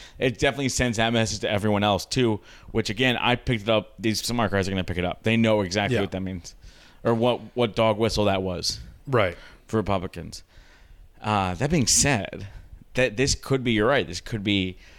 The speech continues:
Speaker 1: the start of a churning out political machine, which, 'cause they churned out one, they can churn out another.
Speaker 2: What political machine are you talking about?
Speaker 1: The Trumpism.
Speaker 2: Oh, yeah.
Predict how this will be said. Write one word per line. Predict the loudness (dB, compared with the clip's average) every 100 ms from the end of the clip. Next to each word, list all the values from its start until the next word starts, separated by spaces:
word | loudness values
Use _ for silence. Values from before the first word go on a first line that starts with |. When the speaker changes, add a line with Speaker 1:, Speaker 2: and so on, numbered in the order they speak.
| -20 -18
Speaker 1:
the | -10 -2 0
start | 0 2 2 2 0
of | -2
a | -2
churning | -2 0 2 0 0
out | -2 -4 -6 -12 -14 -18 -12
political | -4 -2 -2 -4
machine, | -8 -8 -8 -10 -18 -20 -20 -20 -20 -14
which, | -2 0 0 -6 -10
'cause | -6 -2
they | 0
churned | 0 -2 0 2
out | 2 0
one, | 0 2 2
they | 0
can | -4
churn | -6 -4
out | -2 -2
another. | -4 -4 -8 -16 -20 -20 -20 -20 -20 -20 -20 -20 -20 -12
Speaker 2:
What | -2 0 0
political | -2 -2 -2 -4
machine | -6 -4 -4 -4
are |
you | -6
talking | -6 -8 -8
about? | -10 -12 -8
Speaker 1:
The | -4
Trumpism. | -2 -2 -4 -6 -10 -14 -14 -4
Speaker 2:
Oh, | 2 6 6 2 0
yeah. | 2 2 2